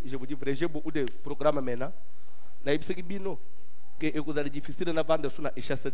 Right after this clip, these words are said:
deux, trois mois, c'est impossible. C'est ce que Dieu m'avait dit. Na le bac, ah, on a senti, mais Dieu m'avait dit ça.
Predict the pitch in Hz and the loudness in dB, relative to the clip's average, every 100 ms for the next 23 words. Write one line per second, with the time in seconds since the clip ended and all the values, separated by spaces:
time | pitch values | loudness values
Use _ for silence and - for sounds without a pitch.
0 | - 156 - 139 131 120 107 135 123 120 | 0 0 0 0 0 0 -2 0 0 0
1 | - 123 - - - - - - - - | -2 0 0 0 0 0 0 0 0 0
2 | - - - - - - - 151 185 156 | 0 0 0 0 0 0 0 0 0 0
3 | 165 147 135 143 135 123 - - - - | 0 0 0 0 0 0 0 0 0 0
4 | 143 147 165 160 151 139 135 123 131 127 | 0 0 0 0 0 0 -2 -2 -2 -2
5 | 131 147 127 113 110 123 - | -2 -2 -2 -2 -2 -2 -2